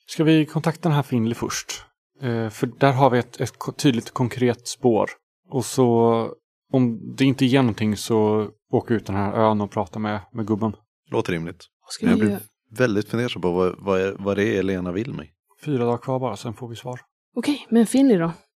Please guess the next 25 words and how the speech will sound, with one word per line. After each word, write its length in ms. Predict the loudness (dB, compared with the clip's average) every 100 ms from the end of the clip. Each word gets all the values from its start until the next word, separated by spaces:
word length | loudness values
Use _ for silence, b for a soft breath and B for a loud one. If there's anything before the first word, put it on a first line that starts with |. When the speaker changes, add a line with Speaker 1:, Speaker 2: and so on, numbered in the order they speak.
| _
Speaker 1:
Ja, 200 | -2 -2 -4 -12
ska 220 | -4 2
vi, 320 | 2 4 2
eh, 100 | 0
försöka 280 | -2 -4 -2
hitta 220 | -2 -2
en 80 | -4
telefonkatalog 720 | -4 -2 -2 -4 -2 0 0
eller 80 | -2
något? 300 | -6 -12 -16 _ _
Speaker 3:
Vi 60 | -4
kan 100 | 0
ju 40 | 2
bara 140 | 2
Speaker 1:
Om 100 | 2
det 60 | 2
Speaker 3:
be 40 |
Speaker 1:
finns 120 | 2
såna. 100 | 2 2
Speaker 3:
conciergen 460 | 2 0 -2 -2
annars. 240 | -2 -4 -8 -18 _ -8
Speaker 1:
Det 80 |
kan 120 | -2 0
vi 60 |
göra. 140 | 0